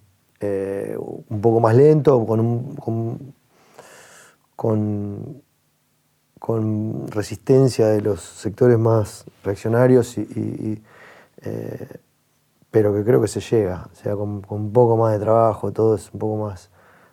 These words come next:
más difícil. Este, pero sí, Uruguay,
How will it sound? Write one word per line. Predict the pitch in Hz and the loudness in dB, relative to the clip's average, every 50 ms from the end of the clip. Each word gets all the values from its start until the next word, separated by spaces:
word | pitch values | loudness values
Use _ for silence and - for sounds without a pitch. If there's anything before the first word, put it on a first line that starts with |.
| _ _ _ | _ _ _
más | - 104 | -8 -6
difícil. | 104 101 90 - 117 104 - - 104 92 - _ _ _ _ _ _ _ _ _ _ _ - - | -6 -6 -4 -4 -6 -4 -4 -6 -6 -8 -8 _ _ _ _ _ _ _ _ _ _ _ -14 -10
Este, | - 101 98 98 95 - - - - 101 98 87 - - - | -8 -8 -8 -8 -10 -12 -10 -8 -6 -6 -6 -8 -10 -14 -12
pero | - - 101 95 | -8 -6 -6 -4
sí, | - - 127 113 104 | -2 0 0 0 0
Uruguay, | 98 101 101 110 117 117 113 107 101 | -2 -2 0 4 4 4 4 4 0